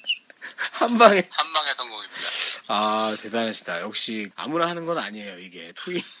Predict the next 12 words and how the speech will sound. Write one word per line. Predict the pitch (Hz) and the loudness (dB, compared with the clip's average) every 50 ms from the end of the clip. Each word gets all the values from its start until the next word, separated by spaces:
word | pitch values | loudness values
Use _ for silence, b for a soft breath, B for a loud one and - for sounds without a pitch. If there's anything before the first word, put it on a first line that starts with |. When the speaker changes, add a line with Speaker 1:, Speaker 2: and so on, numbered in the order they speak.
| - - | -6 0
Speaker 1:
<laughs> | - 381 - - - 440 - - - - - - - - - - - - | 0 0 0 0 -2 -2 -2 -4 -20 -14 -10 -6 -4 -4 -4 -4 -2 0
근데 | 202 202 214 | 2 4 4
그때 | 185 202 185 214 202 | 2 4 6 6 6
제가 | 165 170 170 180 170 | 6 6 8 8 8
여쭤봤잖아요. | 135 135 - 170 151 151 143 - 143 120 113 107 101 101 107 117 117 107 95 | 6 6 4 2 0 0 0 0 0 0 0 0 -2 -2 -2 -2 -2 -4 -6
그 | - 110 107 104 101 | -6 -4 -4 -4 -4
외국 | 101 107 117 131 | -2 -2 0 2
Speaker 2:
예. | 113 | 2
Speaker 1:
나가실 | 110 110 117 123 120 113 107 | 2 2 0 0 -2 -4 -8
때 | - - 113 110 101 | -6 -4 -4 -4 -4
토익 | - - - 233 240 208 143 117 - - | -6 -4 -2 -2 0 0 0 -2 -4 -8
가져가시냐고. | - - 110 120 131 123 120 117 107 110 101 92 87 82 80 85 92 101 92 80 - | -8 -6 -2 0 2 2 2 0 0 -4 -4 -8 -8 -10 -10 -12 -12 -10 -12 -14 -16